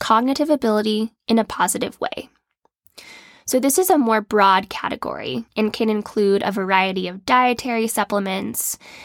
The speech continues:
synthetic compounds, and even prescription drugs as well. So you can think of nootropics as altering the mind, as we said,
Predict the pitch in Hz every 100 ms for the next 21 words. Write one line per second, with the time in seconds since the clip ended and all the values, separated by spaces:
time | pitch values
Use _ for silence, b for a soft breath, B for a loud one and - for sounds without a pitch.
0 | B - 208 233 226 226 - 208 196 202
1 | 233 247 269 294 302 - - 220 226 240
2 | 277 254 208 - 196 - 190 185 - -
3 | - - 185 208 - - 254 _ _ _
4 | - 262 269 392 302 262 254 240 233 196
5 | 196 226 - 220 226 247 - 220 214 208
6 | 202 196 165 - 214 233 - - _ 196
7 | 196 208 - 160 156 190